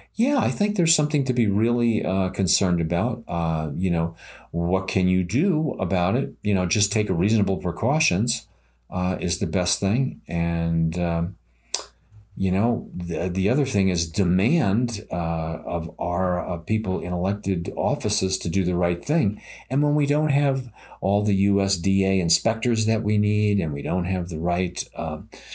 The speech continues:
kinds of infrastructure that we need to monitor things, and we keep spending money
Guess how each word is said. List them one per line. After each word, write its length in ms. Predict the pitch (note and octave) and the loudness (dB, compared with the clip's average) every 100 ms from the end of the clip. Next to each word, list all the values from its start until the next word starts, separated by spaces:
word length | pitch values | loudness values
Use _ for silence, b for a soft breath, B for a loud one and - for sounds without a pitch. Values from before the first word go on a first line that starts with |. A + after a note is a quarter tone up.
| B | B
kinds 420 | - F#2 F#2 E2 E2+ | -2 0 2 0 0
of 120 | E2 | 0
infrastructure 800 | A2 A2 G2+ - G2+ G2+ G#2 F#2+ | 0 0 -2 0 -2 0 0 0
that 240 | F#2+ - | 0 -2
we 160 | F#2 F2+ | 0 2
need 260 | F#2+ F#2+ | 2 0
to 100 | E2 | -2
monitor 440 | D#2 F2+ G2 F#2+ E2+ | -2 0 0 -2 -4
things, 500 | - F2+ F2+ G2 D#2+ | 0 0 2 0 -2
and 80 | |
we 80 | C2+ | -8
keep 220 | - G2 | -4 -4
spending 440 | - - F2+ F2 E2+ | -2 -2 0 2 2
money 440 | E2 F2+ F#2+ G2+ | 2 2 -2 -4